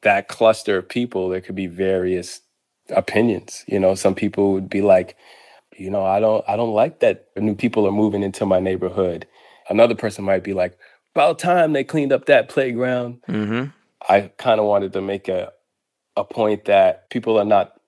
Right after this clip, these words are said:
Speaker 1: a product of a social issue or a social point. When I was growing up in Roxbury in Boston, and when I lived in Harlem, I didn't wake up every day saying, "Oh, my neighborhood is gentrifying." I kinda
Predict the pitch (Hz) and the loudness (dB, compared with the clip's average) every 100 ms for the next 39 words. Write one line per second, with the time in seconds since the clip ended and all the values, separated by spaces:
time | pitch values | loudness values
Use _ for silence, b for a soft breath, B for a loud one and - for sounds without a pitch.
0 | _ _ - 101 95 92 - 87 87 - | _ _ 2 6 6 4 -2 -4 -6 -4
1 | 98 - 92 107 101 - 92 87 87 95 | -4 -4 -6 -6 -6 -4 -2 -2 -2 -6
2 | 95 92 85 - 90 92 _ _ b b | -6 -6 -8 -6 -4 -6 _ _ b b
3 | b b - 104 107 107 - 110 107 98 | b b -6 2 4 4 4 4 4 2
4 | 95 98 98 - 101 98 92 92 101 107 | 2 4 4 2 -2 -2 -4 2 6 6
5 | - 98 92 90 - 95 92 92 95 98 | 4 -6 -6 -8 -8 -6 -6 -6 -4 -6
6 | 90 - 107 107 95 95 92 95 95 98 | -8 2 6 6 4 0 -2 -2 -4 -6
7 | 92 92 95 95 95 92 92 104 92 92 | -4 -4 -4 -6 -4 -6 -4 -4 -4 -6
8 | 85 _ _ _ _ _ _ _ _ _ | -10 _ _ _ _ _ _ _ _ _
9 | - 196 156 101 - _ _ - 120 147 | 0 2 2 -4 -8 _ _ -4 2 2
10 | 160 160 139 143 131 139 143 113 - 90 | 2 -2 -4 -2 -4 -4 -6 -6 -4 -2
11 | 90 90 - _ _ _ - 98 123 110 | -2 -6 -12 _ _ _ -8 -2 2 4
12 | 101 92 | 2 0